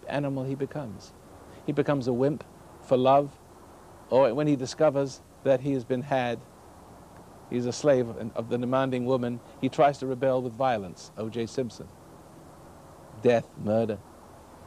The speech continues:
See? So, uh,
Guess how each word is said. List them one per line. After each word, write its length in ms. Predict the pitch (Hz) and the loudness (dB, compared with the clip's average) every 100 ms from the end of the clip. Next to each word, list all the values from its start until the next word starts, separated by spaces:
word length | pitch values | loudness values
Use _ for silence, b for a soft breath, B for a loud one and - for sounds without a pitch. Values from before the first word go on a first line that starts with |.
| - - - - - - - - - - | -20 -20 -20 -20 -20 -20 -20 -20 -20 -20
See? 280 | - - 113 123 - - - - | -18 -10 -10 -10 -18 -20 -20 -20
So, 360 | - - 113 104 - - - - - - - - 76 | -18 -8 -6 -6 -10 -20 -20 -20 -20 -20 -20 -16 -2
uh, 280 | 90 127 | 2 2